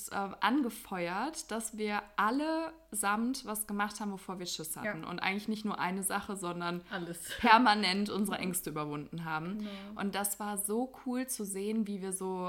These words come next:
Speaker 1: als Team funktioniert haben,
Speaker 2: Mhm.
Speaker 1: obwohl wir uns ja eigentlich erst eine Woche kannten.
Speaker 2: Ja.
Speaker 1: Und, ähm, ja, wie supportive die anderen einfach waren.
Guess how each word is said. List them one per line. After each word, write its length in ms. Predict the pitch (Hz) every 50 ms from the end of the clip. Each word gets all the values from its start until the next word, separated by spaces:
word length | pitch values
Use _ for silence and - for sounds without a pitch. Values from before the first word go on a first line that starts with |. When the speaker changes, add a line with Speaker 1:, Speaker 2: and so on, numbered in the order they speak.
| 180
Speaker 1:
als 420 | - - 185 180 180 - - - -
Team 340 | - - - 262 262 277 285
funktioniert 760 | 277 - 233 208 214 208 214 - 196 190 202 226 247 240 -
haben, 140 | 202 196 208
Speaker 2:
Mhm. 60 | -
Speaker 1:
obwohl 260 | 202 202 202 214 240
wir 100 | - 214
uns 160 | 202 196 202 -
ja 100 | 196 170
eigentlich 360 | - 175 185 196 190 - -
erst 320 | 180 180 185 185 - - -
eine 200 | 190 196 208 185
Woche 180 | 185 185 185
kannten. 480 | 180 - - 196 208 247 240 - - 214
Speaker 2:
Ja. 220 | 214 214 233 262 - - - - - - - - - -
Speaker 1:
Und, 340 | - 190 190 196 190 190 185 - -
ähm, 520 | - 180 180 180 180 180 180 180 180 185 - - _ _ _ _ _ _ _ _ _ _ _ _ _ - -
ja, 240 | 202 214 208 202 190
wie 220 | 202 214 214 196
supportive 640 | 180 - - 185 - - 233 240 240 233 208 160 -
die 160 | - - -
anderen 240 | 170 170 160 160 160
einfach 400 | - 151 156 - - 156 147 151
waren. 360 | 175 - - - 185 180 180